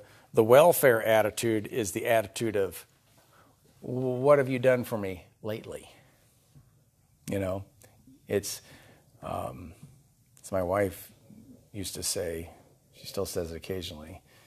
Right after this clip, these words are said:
it's, "Hi, my name is Jimmy. Gimme, gimme, gimme." It, just because it rhymes. There's nothing wrong with the name of Jim, but,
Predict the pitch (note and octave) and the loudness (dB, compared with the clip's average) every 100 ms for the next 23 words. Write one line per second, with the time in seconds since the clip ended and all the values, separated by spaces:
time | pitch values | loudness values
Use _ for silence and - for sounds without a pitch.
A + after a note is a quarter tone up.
0 | _ _ - G2+ - - - G#2+ G#2 G2 | _ _ -18 -16 -14 -14 -2 2 4 2
1 | G2 G2 F#2+ F2+ A2 G2+ F#2 - _ _ | -2 -4 -6 -8 -6 -6 -8 -16 _ _
2 | _ - G#2 G2 G#2 G2+ A2 G#2+ D#2 - | _ -6 -4 -4 -6 -6 -6 -10 -12 -18
3 | - _ _ _ _ _ _ _ _ _ | -20 _ _ _ _ _ _ _ _ _
4 | _ _ _ - D2 - - G2 - F#2 | _ _ _ -18 -14 -10 -8 -8 -6 -8
5 | D#2+ - F2+ D2+ C2+ - F2+ F#2 F2 F#2+ | -8 -8 -8 -10 -12 -12 -10 -10 -8 -8
6 | E2+ F#2 E2+ D2+ E2 F#2 D#2+ - - G2 | -8 -10 -12 -12 -10 -8 -8 -10 -10 -10